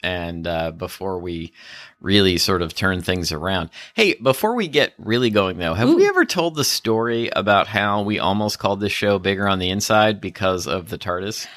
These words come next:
Speaker 2: Well, that was the origin story of the name of the podcast. I think we had mentioned it once, maybe, but we were trying to come up with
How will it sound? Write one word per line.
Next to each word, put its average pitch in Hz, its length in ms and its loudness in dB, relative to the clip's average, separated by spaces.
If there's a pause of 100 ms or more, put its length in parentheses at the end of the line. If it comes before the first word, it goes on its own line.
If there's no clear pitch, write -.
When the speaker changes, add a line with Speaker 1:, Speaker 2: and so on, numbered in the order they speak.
(160)
Speaker 2:
Well, 233 200 6
that 247 220 4
was 247 280 0
the 196 280 -2
origin 185 600 -2
story 170 640 -2
of 170 200 -8
the 170 80 -4
name 160 300 -2
of 151 160 -14
the 165 80 -12
podcast. 160 500 -6
I 202 60 4
think 277 240 4
we 269 80 4
had 190 100 4
mentioned 190 400 2
it - 160 -6
once, 175 540 -4
maybe, 202 360 -4
but 170 460 0
we 202 160 0
were 196 80 -2
trying 311 200 4
to 302 60 0
come 262 160 0
up 240 160 0
with 202 280 0